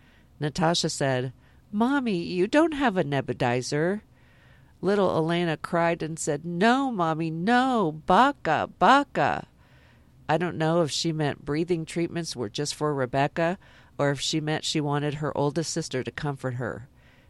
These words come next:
but I hated seeing them so frightened. An earthbound angel,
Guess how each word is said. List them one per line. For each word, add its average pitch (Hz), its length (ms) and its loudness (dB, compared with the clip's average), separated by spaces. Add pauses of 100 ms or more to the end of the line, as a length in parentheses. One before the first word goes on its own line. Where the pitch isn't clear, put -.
(120)
but 131 120 -2
I 120 80 -2
hated 131 480 -4
seeing 127 360 -6
them 117 200 -10
so 127 240 -4
frightened. 98 600 -8 (1040)
An 156 200 -2
earthbound 156 560 0
angel, 127 600 -4